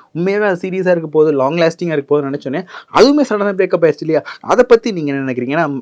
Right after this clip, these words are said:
ம-, முக்கியமா எல்லாருக்குமே தெரிஞ்சது, இந்த பீட்டர் பாலோட மேரேஜ் தான் பயங்கரமா ட்ரெண்ட் ஆச்சு. அதுக்கு முன்னாடி அவங்களுக்கு ரெண்டு கணவர் இருந்தாங்கங்கிறது வந்து, லைக், அது வந்து பெருசா பூம் ஆகல. But பீட்டர் பால் கல்யாணம் பண்ணி போகும்போது தான், அது மூணாவது கல்யாணம் பண்றது தான் பெரிய பூம் ஆச்சு. நீங்க அதை பத்தி என்ன நினைக்கிறீங்க?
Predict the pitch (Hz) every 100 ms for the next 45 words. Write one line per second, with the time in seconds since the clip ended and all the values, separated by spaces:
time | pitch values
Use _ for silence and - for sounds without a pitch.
0 | - 127 143 151 151 185 190 175 151 180
1 | 185 185 175 151 160 175 160 180 185 180
2 | 165 151 143 131 131 123 143 120 127 135
3 | 131 117 127 113 - - - 165 170 170
4 | 170 156 135 131 127 127 131 127 123 123
5 | 123 123 120 123 131 277 - - _ 214
6 | 208 190 147 117 104 98 _ 165 180 185
7 | 180 165 165 139 160 151 123 110 123 120
8 | _ - 233 262 240 220 185 165 156 139
9 | 131 120 123 202 190 135 180 185 151 147
10 | 131 123 110 151 147 143 175 123 123 113
11 | _ - - 165 165 151 156 135 127 120
12 | 113 117